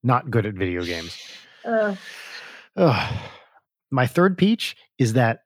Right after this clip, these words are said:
Speaker 1: Mars looks fucking amazing tonight. I think it's, like, the closest slash brightest Mars is gonna be in a very long time. And if you go out and look at it,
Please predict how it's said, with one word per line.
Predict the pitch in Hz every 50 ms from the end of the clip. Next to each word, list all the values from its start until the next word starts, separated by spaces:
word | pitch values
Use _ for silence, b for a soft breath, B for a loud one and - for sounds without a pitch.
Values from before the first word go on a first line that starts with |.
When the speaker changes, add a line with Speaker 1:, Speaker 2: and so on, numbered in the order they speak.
| -
Speaker 1:
Mars | 131 123 127 123 127 139 170 190 190 151
looks | 147 147 143 - -
fucking | - - 143 123 - 131 123 -
amazing | 120 120 120 113 113 113 107 - 95 92 90
tonight. | - 104 95 87 85 87 _ _
I | - 120
think | - - 151 143 -
it's, | 143 131 104 - - -
like, | 127 117 104 98 92 - - b b b b b b
the | 127
closest | - - - - 147 147 127 - 156 143 - - - -
slash | - 143 123 113 -
brightest | - 117 107 110 117 135 123 -
Mars | - 113 104 110 113 107
is | 110 104
gonna | - 113 110
be | 101 107 107 107 104 104 104 98 95 _ _ _ _ _ _ -
in | 143 120
a | 107
very | 101 107 104 101 110 113
long | 110 107 104 104
time. | 104 - 98 95 95 107 127 127 123 _ _ _ _ _ _ _ _ -
And | 127 113 107 104 101 101 104 -
if | - 135 -
you | 135 131
go | 98 - 127 123 135
out | 139 147 143
and | 139 120 120
look | 131 123 -
at | 143 139 139
it, | 156 - -